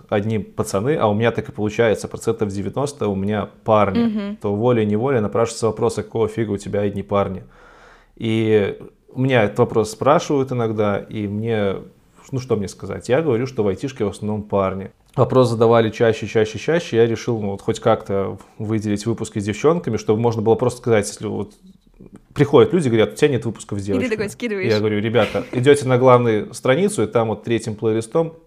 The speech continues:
Speaker 1: девушки. Они есть, просто их мало». Поэтому это отдельный плейлист.
Speaker 2: Класс. А как тебе гостей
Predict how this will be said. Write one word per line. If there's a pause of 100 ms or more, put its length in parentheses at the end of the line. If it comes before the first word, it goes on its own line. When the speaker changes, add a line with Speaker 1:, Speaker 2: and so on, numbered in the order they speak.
(140)
Speaker 1:
девушки. (100)
Они
есть,
просто
их
мало». (400)
Поэтому
это
отдельный
плейлист. (280)
Speaker 2:
Класс. (260)
А
как
тебе
гостей